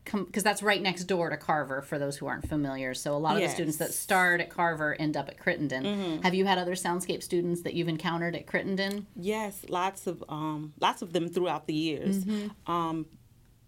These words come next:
Speaker 2: recently, Sasha,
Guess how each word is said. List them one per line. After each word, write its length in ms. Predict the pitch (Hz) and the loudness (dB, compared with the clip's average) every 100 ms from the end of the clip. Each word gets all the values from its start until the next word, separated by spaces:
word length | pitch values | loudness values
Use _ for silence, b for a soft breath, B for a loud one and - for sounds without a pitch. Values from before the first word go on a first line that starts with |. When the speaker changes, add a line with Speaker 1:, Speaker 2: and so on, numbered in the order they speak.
| - _ - _ _ - | -20 _ -20 _ _ -2
Speaker 2:
recently, 880 | 196 285 339 196 160 170 151 151 165 b b b b b b - - - - _ _ _ _ _ | 4 4 2 0 0 2 2 0 -6 b b b b b b -20 -20 -20 -20 _ _ _ _ _
Sasha, 800 | - - 202 180 196 - - - | -12 4 6 6 2 -6 -8 -10